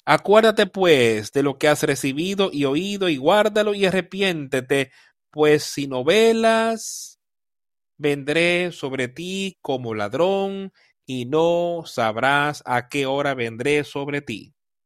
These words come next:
Tienes algunos nombres hasta en Salis que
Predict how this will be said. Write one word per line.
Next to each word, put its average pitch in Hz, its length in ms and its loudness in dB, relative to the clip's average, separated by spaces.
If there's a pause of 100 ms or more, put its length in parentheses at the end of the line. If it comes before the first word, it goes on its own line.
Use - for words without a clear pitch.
(1700)
Tienes 151 260 -6
algunos 143 340 -6
nombres 156 360 -4
hasta 131 280 -8
en 131 80 -8
Salis 143 380 -6
que 127 380 -6